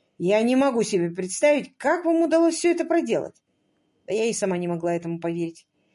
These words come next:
Я едва не схватила коробку из-под сигар и не сбежала с ней. Но вряд ли инспектор Чарльз будет в восторге от того, что я, дав ему версию с гирцами,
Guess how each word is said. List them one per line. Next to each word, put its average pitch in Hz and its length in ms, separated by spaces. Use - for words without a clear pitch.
Я 262 140
едва 269 260
не 247 100
схватила 247 400
коробку 262 360
из-под - 300
сигар 190 260
и 247 160
не 233 100
сбежала 165 440
с 165 140
ней. 165 200
Но 175 180
вряд 339 400
ли 311 100
инспектор 294 640
Чарльз 285 600
будет 247 320
в 180 40
восторге 185 800
от 196 180
того, 220 200
что 214 160
я, 202 220
дав 202 340
ему 185 200
версию 165 640
с 151 60
гирцами, 226 600